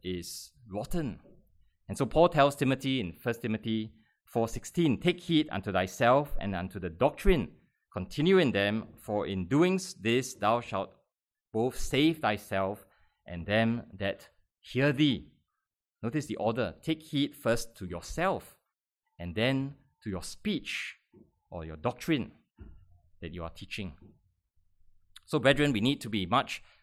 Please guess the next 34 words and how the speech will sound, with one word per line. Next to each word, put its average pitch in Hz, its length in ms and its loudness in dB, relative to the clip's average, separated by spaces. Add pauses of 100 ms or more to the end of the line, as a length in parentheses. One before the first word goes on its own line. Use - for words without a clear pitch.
(200)
much 113 260 0
in 95 180 -6
prayer 123 460 2 (400)
for 87 100 -6
those 120 360 0
who 101 100 -4
are 85 80 -2
called 120 500 0
to 95 120 -10
teach - 520 -6 (300)
in 90 140 -8
this 143 220 2
church - 500 -2
and 92 100 -8
in 85 140 -8
other 123 320 2
faithful 120 380 -6
churches, 143 600 -4 (380)
and 95 100 -10
to 92 80 -8
recognize 110 880 2
that 85 240 -8 (260)
they 117 280 0
have 107 220 -8
a 87 60 -10
great 147 420 0
responsibility 113 1080 -4 (340)
and 92 180 -6
will 190 180 6
be 175 140 -2
held 165 420 2
accountable 117 600 -2
for 95 160 -8
more 120 480 4